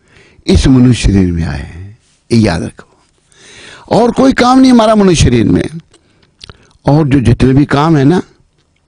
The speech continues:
भोगों को भोगने के कारण, स्त्री के प्रति आकर्षण होने के कारण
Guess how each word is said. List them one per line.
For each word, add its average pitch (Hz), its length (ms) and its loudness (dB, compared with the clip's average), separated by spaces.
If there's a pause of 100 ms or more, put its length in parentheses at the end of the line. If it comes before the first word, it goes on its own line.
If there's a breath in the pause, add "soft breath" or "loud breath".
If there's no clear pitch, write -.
(1300)
भोगों 143 420 2
को 160 100 0
भोगने 131 440 0
के 156 140 -2
कारण, 156 460 0 (2000 loud breath)
स्त्री 160 300 -2
के 165 100 -2
प्रति 156 320 0
आकर्षण 165 540 0
होने 156 240 0
के 151 140 0
कारण 151 480 -2